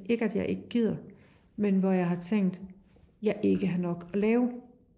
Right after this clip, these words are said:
Fordi mine ting jo er begyndt at blive lagt ud til andre, fordi at virksomheden skal geares til, at jeg på et eller andet tidspunkt ikke er sådan det, jeg koncentrerer mig om.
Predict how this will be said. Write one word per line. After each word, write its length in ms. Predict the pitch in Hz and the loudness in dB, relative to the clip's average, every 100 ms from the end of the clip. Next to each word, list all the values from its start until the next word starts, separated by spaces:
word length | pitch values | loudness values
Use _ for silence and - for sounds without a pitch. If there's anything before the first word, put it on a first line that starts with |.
| _ _ _ 226 - - | _ _ _ -20 -16 -6
Fordi 380 | - 214 214 - | -2 0 0 2
mine 420 | 214 208 214 220 | 2 4 4 4
ting 340 | 220 240 196 | 0 -2 0
jo 200 | 196 190 - - | 0 -2 -4 -2
er 120 | 185 - - | -2 -4 -8
begyndt 340 | 196 214 190 - | -2 0 0 -4
at 100 | 185 | -2
blive 200 | 202 190 185 - - - | 0 0 -2 -14 -18 -8
lagt 260 | - 190 190 | -2 -2 0
ud 160 | 233 220 | 0 0
til 180 | 208 - | -2 -2
andre, 420 | 196 208 208 185 | 0 0 -2 -4
fordi 360 | - 190 208 | -4 -4 -2
at 120 | 185 185 | 0 0
virksomheden 480 | 202 202 190 190 | -2 0 0 2
skal 240 | 185 190 190 | 0 -4 -6
geares 360 | - 202 220 220 | -2 2 2 0
til, 240 | - 196 - | 0 -2 0
at 100 | 190 | -2
jeg 100 | 185 | -2
på 100 | - - | -4 -2
et 80 | 226 | 0
eller 180 | 226 196 | 2 0
andet 140 | 185 | -2
tidspunkt 520 | - 202 190 180 165 - | -4 -6 -6 -8 -8 -6
ikke 200 | 190 180 | -2 -2
er 120 | 170 | -2
sådan 260 | - 185 | -2 -2
det, 80 | 190 | 0
jeg 160 | 185 185 | 0 0
koncentrerer 640 | 180 170 175 - 190 170 | -4 -4 -6 -2 -2 -2
mig 120 | 160 | -4
om. 200 | - 175 | -2 -2